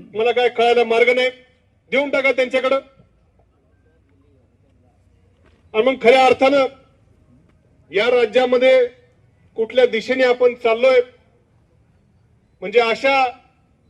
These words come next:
सामाजिक संघटनेच्या लोकांना भर चौकामध्ये उचलून, गाडीतून काढून, हाणामाऱ्या करून जर त्यांना अपमानित करत असेल, त्यांच्या खुनाचा प्रयत्न होणार असेल,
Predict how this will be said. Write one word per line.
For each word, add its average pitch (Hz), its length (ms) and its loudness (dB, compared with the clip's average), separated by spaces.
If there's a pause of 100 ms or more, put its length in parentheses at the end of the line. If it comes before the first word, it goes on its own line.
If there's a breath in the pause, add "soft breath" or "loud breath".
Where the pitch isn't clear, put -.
(600)
सामाजिक 240 460 -2
संघटनेच्या 247 800 -2
लोकांना 247 480 0
भर 220 240 -2
चौकामध्ये 247 600 -2
उचलून, 247 480 -10
गाडीतून 233 520 -6
काढून, 240 360 -4
हाणामाऱ्या 240 480 -4
करून 254 340 -2 (1700)
जर 220 120 0
त्यांना 240 340 -2
अपमानित 254 320 -6
करत 247 240 -2
असेल, 247 280 -2
त्यांच्या 240 300 -2
खुनाचा 240 360 -2
प्रयत्न 240 400 -2
होणार 233 300 2
असेल, 247 320 -2